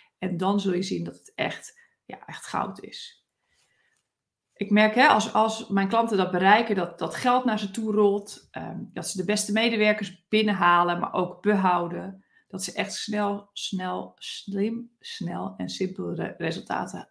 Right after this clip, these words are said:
eh, behalen. Als ze dus de hele tijd hun leiderschapsacties blijven afstemmen op wie ze zijn en op de context waarin ze zijn. Dus dat doen ze ieder moment van de dag,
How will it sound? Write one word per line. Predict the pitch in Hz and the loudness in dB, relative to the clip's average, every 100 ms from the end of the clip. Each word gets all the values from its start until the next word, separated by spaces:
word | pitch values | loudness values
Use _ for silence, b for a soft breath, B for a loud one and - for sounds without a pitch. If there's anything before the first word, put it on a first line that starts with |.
| - | -10
eh, | - 160 | -8 -8
behalen. | 151 - - 196 - b b _ _ | -8 -6 -6 -8 -10 b b _ _
Als | 180 180 | -2 -2
ze | 190 | -4
dus | 180 | -8
de | - | -6
hele | 160 185 214 | 0 2 2
tijd | 208 170 180 - | 0 0 0 -4
hun | 180 160 | -8 -2
leiderschapsacties | 165 208 214 - 190 - - 165 - 180 170 - b b b b - | 0 0 -2 -4 -4 -2 0 0 -2 -6 -6 -10 b b b b 2
blijven | 180 208 226 - | 8 8 6 0
afstemmen | - 185 - - 175 165 190 | 2 2 0 -6 -4 -4 -6
op | - | 0
wie | 196 | 2
ze | 190 196 | 2 0
zijn | - 151 156 165 B B B | -2 0 0 -4 B B B
en | - 180 | -8 -6
op | 190 | -4
de | - - | -8 -8
context | 160 160 - - | -8 -6 -6 -6
waarin | - - 165 | -6 -4 -6
ze | 190 | -8
zijn. | - - - | -8 -8 -8
Dus | 170 | -6
dat | 175 | -2
doen | 196 196 | 0 -2
ze | 196 - | -4 0
ieder | 262 247 | 2 2
moment | 214 208 196 | 2 2 2
van | - 170 | -2 -8
de | 156 | -4
dag, | 180 240 285 - | 0 2 0 -8